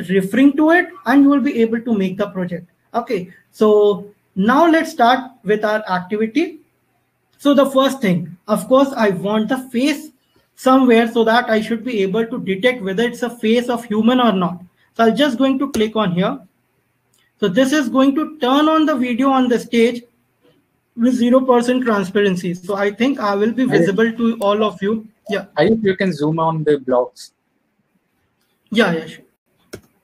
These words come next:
Speaker 2: Yeah. Thank you.
Speaker 1: Yeah. So now I think you will be all able to see me on the camera, on the stage. Okay, and this, uh, we have done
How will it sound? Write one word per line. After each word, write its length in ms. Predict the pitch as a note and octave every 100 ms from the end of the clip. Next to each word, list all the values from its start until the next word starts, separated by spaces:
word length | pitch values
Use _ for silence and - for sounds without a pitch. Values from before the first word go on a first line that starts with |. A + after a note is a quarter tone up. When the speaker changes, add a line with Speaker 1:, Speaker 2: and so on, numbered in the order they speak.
| -
Speaker 2:
Yeah. 80 | - - _ _ - _
Thank 260 | C3+ C3+ A#2+
you. 120 | A2+ - _ _ _ _ _ _ _ _ _ _ _ -
Speaker 1:
Yeah. 100 | - _ _ - _
So 140 | B3+
now 380 | A#3+ G#3 G#3 C#4
I 120 | C#4+
think 240 | C4 C#4+ C4+
you 100 | B3+
will 220 | B3 B3+
be 160 | C4 B3+
all 220 | G#3 A3+
able 300 | G#3+ G3 A3+
to 140 | A#3+
see 280 | A#3 - A3
me 200 | A3 A#3+
on 400 | G3+ F#3+ F#3 F#3+
the 200 | F#3+ F#3
camera, 560 | F#3 G3 F3+ G3 A3+ A3+
on 220 | A3 G#3+
the 120 | G3+ G3
stage. 480 | - A3+ B3 B3 - - _
Okay, 180 | A3 A#3+
and 260 | A#3 A3 F#3
this, 220 | B3 B3+ A3+
uh, 240 | A3 G#3
we 80 | G#3+
have 320 | G#3 G#3+ F#3
done 360 | F3+ G#3+ A3+